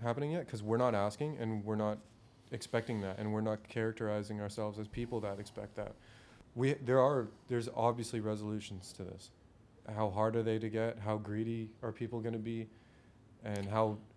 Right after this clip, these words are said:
and how can we go about it? Those are questions that we work on after we start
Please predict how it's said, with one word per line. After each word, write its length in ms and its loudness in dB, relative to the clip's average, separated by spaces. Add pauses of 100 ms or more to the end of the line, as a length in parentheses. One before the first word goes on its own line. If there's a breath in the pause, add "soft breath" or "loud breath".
(260)
and 220 -4
how 240 2
can 160 -2
we 120 0
go 180 2
about 260 2
it? 260 -2
Those 220 4
are 80 2
questions 580 -2 (340)
that 160 2
we 260 0 (180)
work 300 0
on 240 2 (200)
after 640 2 (140)
we 100 -6
start 380 -2